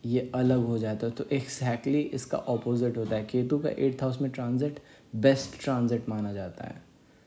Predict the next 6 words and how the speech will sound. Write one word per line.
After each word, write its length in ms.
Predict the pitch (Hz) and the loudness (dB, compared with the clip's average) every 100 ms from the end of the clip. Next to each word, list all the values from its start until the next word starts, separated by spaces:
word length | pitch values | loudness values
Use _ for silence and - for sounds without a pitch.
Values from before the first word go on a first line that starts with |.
| - - | -12 -4
after 380 | 110 - 131 123 | -2 0 0 2
ट्वेल्थ 340 | 113 107 104 | 2 2 0
हाउस। 380 | 98 90 - - - _ - - - - - - | -4 -8 -12 -18 -20 _ -20 -20 -20 -20 -8 4
एट्थ 280 | 139 147 135 | 4 4 0
हाउस 300 | 123 117 131 | 0 0 0
में 240 | 151 190 | -2 -2